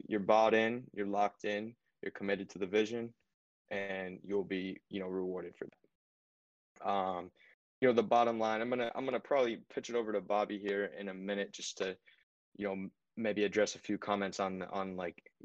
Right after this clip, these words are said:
gaming or specifics and, and some of these other components. But, uh, you know, I, th-, I think at the end of the day, it's just,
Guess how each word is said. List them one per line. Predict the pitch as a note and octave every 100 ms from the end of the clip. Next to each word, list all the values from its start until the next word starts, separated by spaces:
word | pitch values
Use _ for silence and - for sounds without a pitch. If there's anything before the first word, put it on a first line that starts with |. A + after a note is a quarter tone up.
| G2+
gaming | A#2+ A2+ A2 G#2+ G#2
or | G2 F#2
specifics | - - G2+ - A2 - G#2 G2+ -
and, | F#2+
and | - - - -
some | G#2+
of | G2
these | G2
other | F#2+
components. | F2+ F#2 - G#2 F#2+ -
But, | F2 F2+ _ _ _ -
uh, | - -
you | F#3
know, |
I, | F3+
th-, | E3+
I | F3
think | F#3 D#3+
at |
the | B2
end | A#2+
of | G#2+
the | F#2+
day, | F#2+ G#2+ G2+ G2
it's | F#2+ -
just, | G2+ -